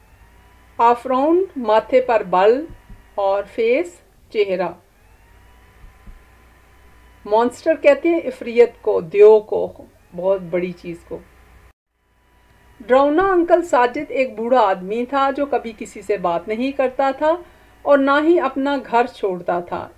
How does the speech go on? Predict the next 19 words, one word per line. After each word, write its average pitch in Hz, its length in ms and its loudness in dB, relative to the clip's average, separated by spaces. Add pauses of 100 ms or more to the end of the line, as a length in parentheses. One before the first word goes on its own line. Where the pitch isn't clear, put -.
इब्राहिम 202 400 -4
ने 202 200 -8
सुना 190 340 -8
था 247 320 -8 (380)
कि 294 180 6
दो 277 460 4
चीज़ें 220 420 -2
हैं 233 240 -4
जिनकी 226 340 -10
वो 208 180 -2
हमेशा 185 500 -4
देखभाल 190 520 -2
करते 254 320 -4
हैं, 320 300 -2 (340)
एक 285 300 2
छड़ी 294 340 2
और 220 300 -2
दूसरे 208 520 -2
पर, 240 240 -2